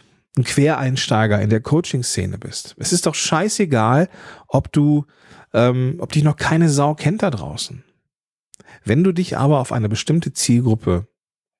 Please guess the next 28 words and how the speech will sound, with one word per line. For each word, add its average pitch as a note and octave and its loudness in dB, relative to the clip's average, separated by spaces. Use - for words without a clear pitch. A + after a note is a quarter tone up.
eingeschossen E3 2
hast D#3+ 0
und F2+ -10
davon - -4
ausgehst, - 0
dass - -2
du - -10
ihr - -2
helfen - -2
kannst, F#3 -2
weil F2+ 2
du F2+ -2
vielleicht - -10
Teil C#3+ 2
der C3 0
Zielgruppe A2 0
bist A2+ 0
und E2+ -6
ein G2+ -4
bisschen E3+ 0
schlau C3+ 0
bist, C3+ -2
selbst G3 0
wenn G3+ 2
du, G3+ 0
wenn F3 4
du F3+ 4
z-, - -6